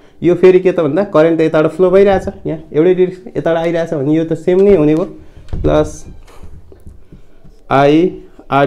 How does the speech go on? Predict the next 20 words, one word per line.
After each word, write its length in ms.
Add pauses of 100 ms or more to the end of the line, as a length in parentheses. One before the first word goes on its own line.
टू, 160 (1900)
है, 140
आइआर 380
वान 240
भयो, 220
यो 100
आइआर 360
टू 180
भयो। 260 (340)
यो 120
जम्मै 240
गर्दाखेरि 360
के 80
हुन्छ 200
त, 40
भिक्यू 420
हुन्छ। 180 (1080)
Potential 420
difference 220
यो 80